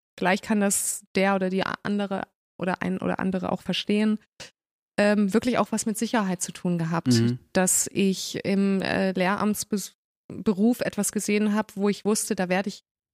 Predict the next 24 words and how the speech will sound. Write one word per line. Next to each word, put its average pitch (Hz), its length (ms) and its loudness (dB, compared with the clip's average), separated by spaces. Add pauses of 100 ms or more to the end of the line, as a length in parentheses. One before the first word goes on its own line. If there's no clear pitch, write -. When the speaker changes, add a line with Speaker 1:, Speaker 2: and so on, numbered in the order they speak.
(140)
Speaker 1:
auch 190 140 -4
einen 180 160 0
Job - 220 2
finden 180 540 -4
und 180 160 -4
da 185 40 0
kann 202 220 -2
ich 196 80 -4
danach 190 300 0
auch - 160 -6
Geld 202 220 0
verdienen 185 520 0
und 190 260 0 (420)
zudem 208 460 2
finde 208 240 0
ich 196 120 -4
aber 190 180 -2
Kunst 233 400 0
und 190 120 -2
Philosophie 196 640 -2
unglaublich 190 500 -2
spannend 226 520 0
und 190 240 0 (800)
dort, 180 340 2